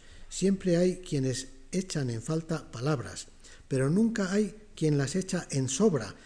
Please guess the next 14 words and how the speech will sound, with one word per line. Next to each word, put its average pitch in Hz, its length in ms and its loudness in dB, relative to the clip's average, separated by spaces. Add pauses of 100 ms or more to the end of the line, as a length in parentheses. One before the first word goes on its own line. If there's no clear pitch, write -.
(180)
y 143 80 -2
eso 190 200 0
que 190 100 0
existe 185 360 0
más 180 200 0
de 175 80 -2
un 165 60 2
diccionario 156 640 0 (260)
que 147 140 2
es - 160 -2 (100)
un 165 160 2
hospital 160 500 -2
de 131 100 -2
inválidos. 113 680 -8